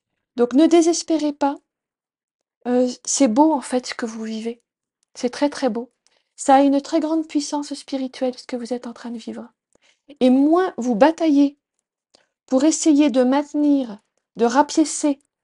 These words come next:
euh, de rapiécer les vieux, les vieux habits en lambeaux, plus vous laissez se défaire,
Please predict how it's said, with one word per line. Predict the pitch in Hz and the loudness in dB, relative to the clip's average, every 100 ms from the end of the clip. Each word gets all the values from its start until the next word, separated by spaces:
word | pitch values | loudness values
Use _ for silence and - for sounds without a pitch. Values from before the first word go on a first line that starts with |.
| _ _ _ _ _ _ 226 | _ _ _ _ _ _ -6
euh, | 226 226 220 214 214 208 214 - _ _ _ _ _ _ _ _ _ _ | -2 -2 -2 -4 -6 -8 -12 -16 _ _ _ _ _ _ _ _ _ _
de | 202 | -6
rapiécer | 226 277 277 302 294 302 | -4 -4 -2 -2 -2 -2
les | 262 240 | 0 0
vieux, | 220 247 247 240 226 233 _ _ _ _ _ _ _ - | 0 2 4 2 0 -6 _ _ _ _ _ _ _ -4
les | 226 | -2
vieux | 214 302 302 | 2 2 4
habits | 285 247 285 | 4 4 0
en | 269 | 0
lambeaux, | 254 240 247 320 - _ _ _ _ _ _ _ _ _ _ _ _ _ | -2 0 -2 -2 -8 _ _ _ _ _ _ _ _ _ _ _ _ _
plus | - 339 330 | 0 0 2
vous | 285 | 2
laissez | 294 285 311 302 | 2 0 -2 -4
se | - 254 | -2 -2
défaire, | 196 302 - 302 285 240 208 | 2 0 0 -2 -2 -2 -12